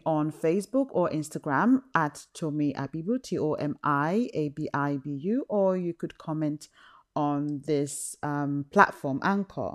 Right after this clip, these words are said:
or leave a message on Anchor. Now, I am currently lining up some very interesting guests. I can't wait for this to start. That will be coming to the show to discuss the myths and minefields in their business, success, and life.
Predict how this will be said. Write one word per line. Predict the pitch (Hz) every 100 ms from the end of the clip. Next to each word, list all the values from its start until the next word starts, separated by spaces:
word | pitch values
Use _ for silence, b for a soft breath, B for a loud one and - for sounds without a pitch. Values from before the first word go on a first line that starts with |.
| -
or | 156 156
leave | 143 151
a |
message | 214 226 170 139
on | 127
Anchor. | 107 - - 95 - _ B B B
Now, | 196 196 185 185 -
I | 233 285
am | 254
currently | 233 214 190 - 170
lining | 160 165 190 202 160
up | -
some | - 156 151
very | 156 - 294 285 269
interesting | - 214 - 202 190 - 175 156
guests. | 147 156
I | -
can't | - 190
wait | 160 -
for | -
this | 147 139
to | -
start. | - - 101 185 - - B B B
That | 180 135 185
will | 214
be | 208 208 190 185 - _ -
coming | 190 180 175
to | 165
the | 131
show | - - 135 165 247
to | 240 185
discuss | 160 147 - 160 156
the | 160
myths | 151 190 214 -
and | 220 180
minefields | 147 147 165 147 -
in | 143 131
their | 135
business, | - 165 160 165 160
success, | 156 147 - 147 143
and | - 139 127
life. | 110 104 170 208